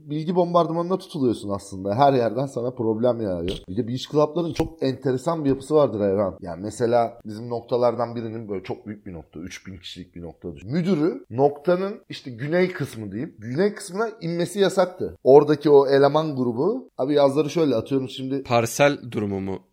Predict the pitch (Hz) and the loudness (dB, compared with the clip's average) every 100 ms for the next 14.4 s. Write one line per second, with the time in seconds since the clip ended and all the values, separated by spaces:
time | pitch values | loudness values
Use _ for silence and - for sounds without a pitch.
0 | - 107 95 95 95 95 95 233 277 285 | -10 -6 -4 -4 -6 -8 -2 2 4 2
1 | 302 170 104 233 240 101 98 95 156 214 | 0 -2 -2 0 -2 -2 -2 -4 -4 -2
2 | 202 185 165 160 196 - - 127 - - | 0 0 0 -6 -8 -14 -18 -18 -18 -10
3 | 123 117 117 113 _ _ _ - 131 165 | -6 -6 -8 -14 _ _ _ -6 0 0
4 | 170 190 185 208 208 - 160 - - 156 | 2 0 2 2 2 -4 -12 -6 -2 0
5 | 165 180 165 147 123 127 202 185 151 156 | 2 2 2 2 2 0 -4 -4 -2 -2
6 | 156 147 156 156 147 147 147 160 139 104 | -4 -2 -4 -4 -8 -8 -6 -6 -4 -6
7 | - 175 143 - 151 165 160 160 147 151 | -6 -10 -8 -6 -4 -4 -2 -2 0 -4
8 | 151 151 110 95 92 92 156 202 _ _ | -6 -4 -4 -4 -4 -8 -12 -14 _ _
9 | _ _ _ 101 110 110 90 82 87 90 | _ _ _ -10 -8 -8 -10 -16 -18 -16
10 | 87 90 90 87 76 76 90 92 _ _ | -16 -10 -10 -10 -12 -12 -12 -14 _ _
11 | - 87 85 76 67 87 101 - _ - | -14 -12 -12 -14 -12 -10 -12 -14 _ -12
12 | 90 87 - - 85 76 - 180 - 127 | -12 -12 -20 -20 -16 -14 -16 -18 -2 0
13 | 151 165 165 185 196 196 139 180 175 131 | 0 -2 -2 -2 -4 0 0 2 2 0
14 | 104 - 107 | 0 -4 -6